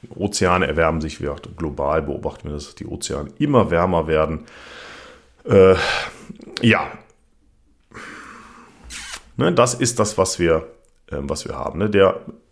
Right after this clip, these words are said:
Anstieg der Meeresspiegel, kann man sagen, oh, ich sehe jetzt ja nicht, dass das Meer zwei Meter hoch gestiegen ist. Das ist natürlich auch nicht der Fall. Ne? Die, diese,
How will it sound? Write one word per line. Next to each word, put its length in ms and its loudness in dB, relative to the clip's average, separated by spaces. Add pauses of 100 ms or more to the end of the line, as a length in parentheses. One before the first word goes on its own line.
(220)
Anstieg 380 0
der 120 2
Meeresspiegel, 720 -2 (400)
kann 80 -4
man 100 4
sagen, 280 6
oh, 300 2 (920)
ich 80 -18
sehe 120 -2
jetzt 120 -2
ja 80 -2
nicht, 180 -4
dass 120 -8
das 160 -12
Meer 160 -2
zwei 180 -2
Meter 220 -2
hoch 220 -8
gestiegen 280 -4
ist. 180 -10
Das 100 0
ist 140 -4
natürlich 300 0
auch 80 -6
nicht 180 -4
der 80 -2
Fall. 240 -12
Ne? 100 -4
Die, 200 -8
diese, 400 2